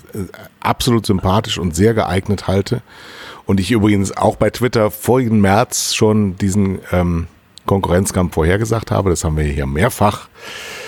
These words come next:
thematisiert, dass zwei sehr kleinwüchsige Männer bald, ähm,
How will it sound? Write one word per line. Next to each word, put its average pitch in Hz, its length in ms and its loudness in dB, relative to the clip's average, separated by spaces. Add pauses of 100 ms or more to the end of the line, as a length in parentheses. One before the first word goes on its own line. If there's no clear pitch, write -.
(240)
thematisiert, 90 560 2
dass 90 200 -2
zwei 78 200 0
sehr 90 220 2
kleinwüchsige 101 720 0
Männer 101 340 2
bald, 87 500 0 (120)
ähm, 82 480 -2